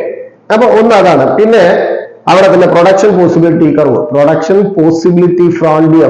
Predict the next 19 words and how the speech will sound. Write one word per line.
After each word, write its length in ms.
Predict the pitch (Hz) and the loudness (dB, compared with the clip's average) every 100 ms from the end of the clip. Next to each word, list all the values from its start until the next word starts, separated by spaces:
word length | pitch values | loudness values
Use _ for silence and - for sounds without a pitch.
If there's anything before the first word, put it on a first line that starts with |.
| 131 | 0
ഉൽപാദന 380 | 127 156 156 160 | 0 0 0 0
സാധ്യതാ 460 | 160 147 156 156 151 | 0 -2 0 0 0
വക്രം, 300 | 147 147 156 - - - - | -2 -2 -4 -6 -14 -14 -6
അതിന്റെ 220 | 127 143 139 | 0 0 2
ഡയഗ്രാംസ്, 640 | 135 127 156 156 - 185 196 - 147 | 0 2 2 0 0 0 0 -2 -2
അതിന്റെ 280 | 151 147 151 147 | 0 2 2 2
സാധ്യതകൾ, 540 | 143 156 151 151 151 247 - - - - - 196 | 2 2 0 0 2 0 0 -4 -10 -12 -4 0
അങ്ങനെയുള്ളത്. 580 | 214 202 160 139 104 - - - - _ _ - _ _ _ _ _ - | 2 2 2 2 0 -2 -6 -14 -20 _ _ -20 _ _ _ _ _ -2
അതുപോലെ 360 | 202 233 214 196 196 | 0 2 4 2 2
മാർക്കറ്റ് 400 | 185 202 202 220 196 | 2 2 0 0 0
ഇക്കോണമി, 340 | 190 185 185 175 | 0 2 2 2
പ്ലാന്റ് 300 | 170 180 175 | 2 2 2
ഇക്കോണമി, 340 | 160 160 135 123 - | 0 0 0 -2 -2
ക്യാപിറ്റലിസ്റ്റ് 500 | 139 180 180 180 196 | -4 -2 -2 0 -2
ഇക്കോണമി, 320 | 175 180 220 262 170 | -2 0 0 0 0
സോഷ്യലിസ്റ്റ് 440 | 151 151 123 - | 0 0 -2 -4
ഇക്കോണമി, 320 | 123 113 110 - - _ - | -4 -4 -4 -8 -16 _ -4
അതിന്റെ 200 | 143 160 160 | 0 0 2
ഫീച്ചേഴ്സ്, 460 | 156 - 160 156 | 0 0 0 0